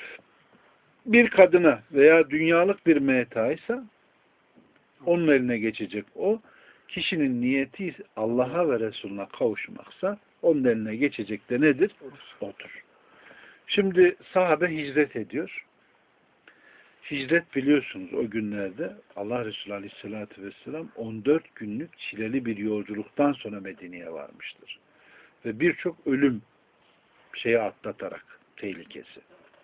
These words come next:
Hani birilerinin anlattığı gibi böyle uçma, kaçma falan yok yani. On dört günlük çileli bir yolculukla gidiyor. Ve öyle işte bir mağaraya gelmişler, işte görememişler, şöyle etmişler.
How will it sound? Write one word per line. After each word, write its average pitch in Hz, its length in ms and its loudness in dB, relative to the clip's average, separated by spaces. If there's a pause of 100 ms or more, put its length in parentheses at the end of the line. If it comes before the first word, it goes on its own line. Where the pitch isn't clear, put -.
(520)
Hani 120 240 -6
birilerinin 123 480 2
anlattığı 117 560 -4
gibi 107 340 -6
böyle 104 220 -4
uçma, - 540 -14
kaçma 98 480 -12
falan 117 320 -12
yok 95 260 -14 (140)
yani. - 240 -20 (840)
On 113 320 -6
dört 131 360 -2
günlük 117 460 -10
çileli 107 500 -8
bir 202 200 -14 (300)
yolculukla 98 720 -12 (100)
gidiyor. 160 340 -10 (800)
Ve 131 260 4
öyle 123 460 2 (440)
işte - 300 -6
bir 120 100 -2
mağaraya 117 460 -2
gelmişler, 127 680 -2
işte 127 440 -4
görememişler, 120 840 -2
şöyle 127 380 0
etmişler. 123 500 -8